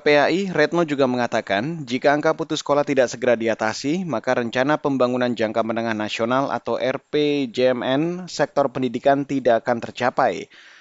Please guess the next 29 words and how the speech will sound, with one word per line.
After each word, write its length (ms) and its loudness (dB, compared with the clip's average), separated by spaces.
Berdasarkan 560 0
data 160 4
Kementerian 480 2
Pendidikan, 560 -2
Kebudayaan, 640 0
Riset, 400 -2
dan 160 0
Teknologi, 800 -4
sejak 320 0
tahun 240 0
dua 160 4
ribu 160 -2
enam 240 2
belas 160 0
hingga 240 2
dua 240 2
ribu 160 -4
sembilan 320 -2
belas, 320 0
terdapat 480 0
sekitar 320 -2
seratus 400 -2
ribu 240 0
anak 240 -4
di 240 -2
Indonesia 480 0
putus 400 -4
sekolah 320 0
setiap 320 -2